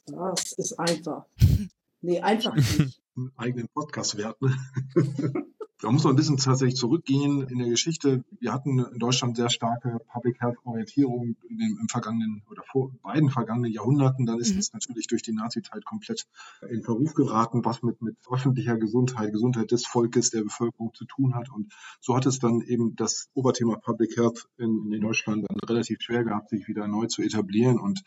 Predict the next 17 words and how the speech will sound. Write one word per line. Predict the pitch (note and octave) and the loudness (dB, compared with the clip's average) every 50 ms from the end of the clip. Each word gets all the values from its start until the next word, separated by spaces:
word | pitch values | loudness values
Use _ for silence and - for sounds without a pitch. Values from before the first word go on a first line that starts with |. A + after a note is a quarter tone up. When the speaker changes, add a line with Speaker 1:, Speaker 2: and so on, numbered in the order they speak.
| - - - - - - - _ _ - | -14 -20 -18 -18 -18 -20 -20 _ _ -4
Speaker 3:
diese | A2 G2+ A2 G#2+ | 0 2 2 2
Punkte, | - - A#2 A2+ A2 A2+ G2+ | 2 2 0 2 2 2 0
die | G2 G2+ F#2+ | 0 0 -2
wir | G2 F2 | 0 0
eben | G#2+ A2 | 0 0
besprochen | G#2+ G2+ - - - G#2+ G2 G#2 G#2+ F#2+ F#2 | -2 -4 -4 0 2 2 2 4 2 0 0
haben, | G2 G2+ G2 G2+ | 0 0 0 2
soziale | F#2+ G#2 - - - - F2+ F2 F#2+ G2+ G2+ G2 F#2+ F#2+ - | 2 2 0 -2 -4 -8 -6 -6 -4 -4 -4 -4 -6 -6 -6
Aspekte | - - - - G#2 - - G2+ F2 | -6 -4 -2 -2 -2 0 0 -2 0
der | G2 F#2+ | 0 -2
Gesundheit | F#2 F#2+ F#2+ G#2 G2+ - - F#2+ F#2+ | -2 -2 -2 -2 -2 -2 -4 -6 -6
zum | - - F#2+ D#2 | -4 -4 -4 -4
Beispiel | D#2+ F#2+ - - - G2 - - _ _ _ - - - _ _ _ _ - | -4 -6 -6 -6 -8 -10 -10 -14 _ _ _ -20 -20 -20 _ _ _ _ -2
in | G2+ | 0
den | G2 F#2 E2 | 0 0 0
Vordergrund | - - A2+ A#2 A#2 A2 F2+ F#2 G#2+ G#2 | -2 -2 0 2 2 2 0 -2 -4 -4
zu | - - G#2 | -6 -6 -6